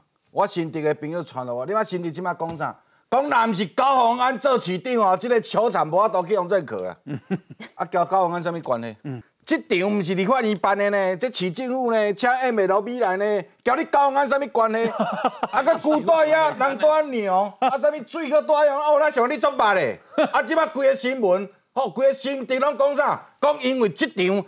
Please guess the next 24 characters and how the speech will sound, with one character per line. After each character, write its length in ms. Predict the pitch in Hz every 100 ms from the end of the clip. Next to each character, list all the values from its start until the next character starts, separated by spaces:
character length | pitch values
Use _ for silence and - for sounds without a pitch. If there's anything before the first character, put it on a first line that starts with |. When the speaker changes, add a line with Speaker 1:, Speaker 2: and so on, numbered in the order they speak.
| -
Speaker 1:
就 120 | 208
是 120 | 202 208
因 100 | 220
为 80 | 196
高 280 | - 262
虹 200 | 240 214
安 180 | 220 233
做 340 | - 285 240 185
市 180 | - 147
长 140 | 247
哦， 140 | 196 180
哎， 80 | 220
听 180 | 202
好 140 | 202 233
哦， 200 | 208 190 -
Speaker 2:
嗯。 120 | 151
Speaker 1:
因 100 | 240
为 100 | 247
高 440 | - 269 254 254 233
虹 80 |
安 180 | 226 240
做 360 | - 294 254 190
市 240 | - 147 143
长， 260 | 262 147